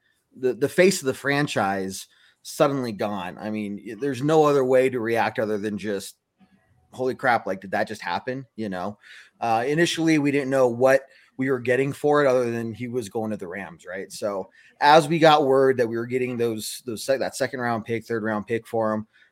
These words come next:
um, it made sense. You know, Von's contract is coming up at the end of the year. Um, probably weren't going to re-sign him. So if we wanted, for us, if we wanted to get anything for him, now was the time to do it.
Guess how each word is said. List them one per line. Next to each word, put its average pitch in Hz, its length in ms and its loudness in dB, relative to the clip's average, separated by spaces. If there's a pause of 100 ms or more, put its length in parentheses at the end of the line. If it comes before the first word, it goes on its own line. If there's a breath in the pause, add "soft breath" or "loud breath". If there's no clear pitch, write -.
(140)
um, 107 560 0 (600)
it 151 180 -2
made 170 240 4
sense. - 500 -10 (140)
You 123 120 -8
know, 113 200 -2
Von's 135 320 2
contract 143 520 0
is 113 100 -12
coming 131 260 -6
up 127 160 -2
at 113 120 -4
the 120 100 -8
end 120 120 -4
of 107 60 -4
the 107 80 -6
year. 127 460 0 (340 loud breath)
Um, 107 480 -2
probably 135 400 0
weren't 135 220 -6
going 127 240 -4
to 117 40 -6
re-sign 123 400 -6
him. 135 140 -6
So 110 200 -4
if - 80 -8
we 147 80 0
wanted, 147 360 -2 (560 soft breath)
for 147 200 2
us, 170 240 6
if 139 120 -6
we 170 80 0
wanted 156 220 -2
to 127 40 -12
get 127 180 0
anything 131 380 -2
for 151 260 0
him, 123 200 -2
now 120 200 0
was 127 140 0
the 107 80 -8
time 104 240 -8
to 90 60 -8
do 80 180 -12
it. - 80 -14